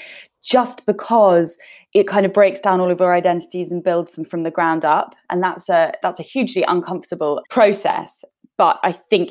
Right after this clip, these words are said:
in the process of it, I've definitely had more clarity of mind and therefore probably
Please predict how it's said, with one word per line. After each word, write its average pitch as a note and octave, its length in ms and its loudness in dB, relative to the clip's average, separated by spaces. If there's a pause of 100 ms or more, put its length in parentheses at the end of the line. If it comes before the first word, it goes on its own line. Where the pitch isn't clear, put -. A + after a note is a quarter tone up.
in F#3 180 0
the E3+ 80 0
process E3 500 -2
of D#3+ 200 0
it, D3 160 0
I've D3+ 140 -4
definitely - 360 -6
had D#3 280 -6
more D#3 100 -4
clarity D#3 460 -4
of C#3+ 100 -6
mind D3+ 400 0
and D3 160 -10
therefore D3 380 -6
probably D3+ 720 -4